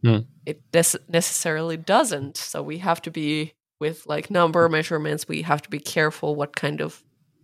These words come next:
Speaker 2: conclusions do we draw from it. Do people
Speaker 1: Mm.
Speaker 2: stay somewhere because it's not working and they can't figure out where to go? Or
Speaker 1: Mm.
Speaker 2: is there interesting content on there?
Speaker 1: Yeah.
Speaker 2: So it could be two di-, very different reasons.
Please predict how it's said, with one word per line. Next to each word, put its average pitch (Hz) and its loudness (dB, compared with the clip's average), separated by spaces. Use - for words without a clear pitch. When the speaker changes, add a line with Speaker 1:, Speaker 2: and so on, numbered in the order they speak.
Speaker 2:
conclusions 170 0
do 160 -4
we 143 -6
draw 147 -2
from 139 -8
it. - -8
Do 156 -2
people 127 4
Speaker 1:
Mm. 151 2
Speaker 2:
stay 156 4
somewhere 151 2
because - -4
it's - 0
not 147 2
working 156 4
and 143 -4
they 139 -2
can't - -8
figure - -6
out 131 -4
where 139 -4
to - -12
go? 202 0
Or 117 6
Speaker 1:
Mm. 107 4
Speaker 2:
is 147 -2
there 139 -4
interesting 151 -4
content - 0
on 139 -4
there? - -6
Speaker 1:
Yeah. 107 2
Speaker 2:
So - -6
it - 0
could 170 -2
be 160 -2
two 156 -4
di-, 170 -4
very 151 0
different 156 -6
reasons. - -6